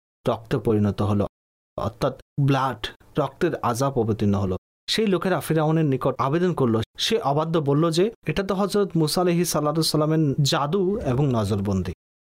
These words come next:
এটা শুনে ফিরাউনের লোকেরা তাকে বলল যে, "এটা কেমন জাদুবিদ্যা, এটা কেমন নজরবন্দি? আমাদের পানাহারের পাত্র রক্তে পূর্ণ এবং মুমিনদের উপর সামান্যতম প্রভাব পড়েনি, তাদের পাত্রে পানি রয়েছে, তাদের নিকট পানি রয়েছে।" তখন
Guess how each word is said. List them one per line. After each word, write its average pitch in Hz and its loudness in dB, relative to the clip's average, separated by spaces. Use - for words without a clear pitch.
এটা 196 0
শুনে 190 -2
ফিরাউনের 147 0
লোকেরা 110 0
তাকে - -2
বলল 113 2
যে, 135 0
"এটা 156 -2
কেমন 190 0
জাদুবিদ্যা, 104 -2
এটা 98 -2
কেমন 165 0
নজরবন্দি? 87 -2
আমাদের 170 0
পানাহারের 135 -2
পাত্র 113 0
রক্তে 104 -2
পূর্ণ 101 0
এবং 127 0
মুমিনদের 147 2
উপর 113 -2
সামান্যতম 175 0
প্রভাব 127 -2
পড়েনি, 95 0
তাদের 165 0
পাত্রে 139 0
পানি 131 -2
রয়েছে, 117 0
তাদের 147 0
নিকট 165 0
পানি 135 0
রয়েছে।" 107 0
তখন 180 -2